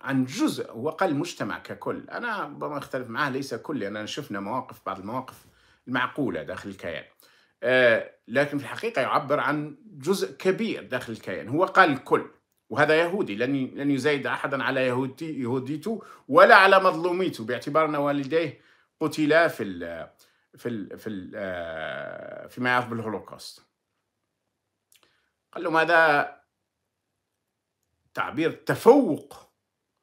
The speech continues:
اليهودي الذي يرى أن ال-، ال-، ال-، ال-، الإله وما سيقالش الإله، هو قال الخالق يعني، آه، صنعهم بشكل خاص والباقي كلهم"، طبعًا احنا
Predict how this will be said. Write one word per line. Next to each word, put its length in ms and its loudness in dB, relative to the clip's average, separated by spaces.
اليهودي 720 6
الذي 280 4
يرى 200 12
أن 360 4
ال-، 300 0
ال-، 360 -2
ال-، 400 -6
ال-، 560 -8
الإله 560 8
وما 260 2
سيقالش 600 -2
الإله، 340 -4
هو 120 -4
قال 200 0
الخالق 680 4
يعني، 220 -12
آه، 400 4
صنعهم 640 2
بشكل 360 0
خاص 340 4
والباقي 320 2
كلهم"، 600 -2
طبعًا 180 2
احنا 520 -2